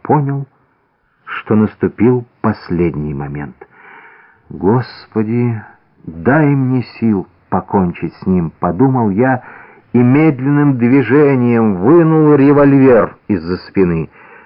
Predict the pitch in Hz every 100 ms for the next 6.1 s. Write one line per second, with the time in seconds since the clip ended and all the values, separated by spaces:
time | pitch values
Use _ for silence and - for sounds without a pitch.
0 | _ _ _ _ 85 95 - 131 135 131
1 | 127 120 123 139 135 127 135 127 - 127
2 | 131 135 127 131 127 131 139 156 147 110
3 | 110 110 120 120 - 135 151 123 - 139
4 | - 117 - 117 135 127 127 120 127 120
5 | 113 117 127 127 120 113 117 113 139 147